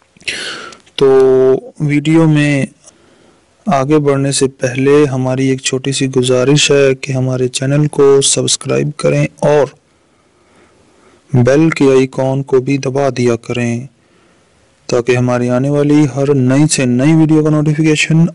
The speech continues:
आसानी से आप तक पहुंच जाए। तो दोस्तों, जिस खातून का रिश्ता मैं आपको बताने जा रहा हूं, उनका नाम है फरवा। फरवा जो हैं हमारी बहन, इनकी जो उम्र है, वो इस वक्त इकतालीस बरस है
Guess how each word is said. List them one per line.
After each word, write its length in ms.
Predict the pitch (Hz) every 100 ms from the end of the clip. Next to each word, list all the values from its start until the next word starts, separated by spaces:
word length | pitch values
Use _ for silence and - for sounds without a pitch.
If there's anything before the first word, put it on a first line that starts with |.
| 151
आसानी 480 | 143 - 151 156
से 260 | 156 131 127
आप 80 | 123 -
तक 120 | 147 - _ -
पहुंच 280 | 120 - 131
जाए। 540 | 127 123 120 117 143 - _ _ _ _ - - - - - - - -
तो 80 |
दोस्तों, 840 | 139 151 151 - 170 170 170 170 165 -
जिस 160 | 151 160
खातून 440 | - 147 143 143
का 120 | 147 139
रिश्ता 280 | 135 -
मैं 80 | 143
आपको 200 | 139 135
बताने 340 | 127 127 131 135
जा 160 | 127
रहा 180 | 131 139
हूं, 260 | 135 139 139
उनका 280 | 143 143
नाम 460 | 123 120 120 131 139
है 260 | 127 135 135
फरवा। 540 | - 135 127 120 - _ _ _ _ _ _ _ _ _ _ _ _ _ _ -
फरवा 440 | - 135 143 160
जो 160 | 165 160
हैं 300 | 143 156 156
हमारी 320 | 139 139 139
बहन, 500 | 139 135 143 147 147
इनकी 480 | 143 147 147 - 143
जो 280 | 139 139 131
उम्र 240 | 156 156 151
है, 120 | 147
वो 160 | 135 139
इस 160 | - -
वक्त 380 | 131 135 147 135
इकतालीस 680 | 131 127 127 127 139 143 -
बरस 380 | 135 147 - -
है 340 | 139 139 156